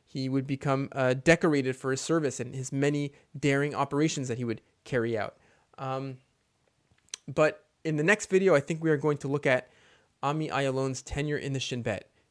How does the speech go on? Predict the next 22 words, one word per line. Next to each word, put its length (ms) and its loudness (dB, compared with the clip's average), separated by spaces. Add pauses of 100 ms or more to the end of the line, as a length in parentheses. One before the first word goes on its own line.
(120)
and 500 -4 (260)
what 280 0
he 260 -6 (260)
tells 280 4
us 140 -2
about 240 4
the 60 -6
Shin 180 -8
Bet, 260 -6 (220)
the 80 -6
way 120 2
it 80 2
operates, 640 -2 (360)
um, 400 -8 (140)
and 180 -6
the 60 -2
way 300 2
it, 360 -4 (180)
that 160 2
experience 560 0
transformed 640 -4
him. 280 -2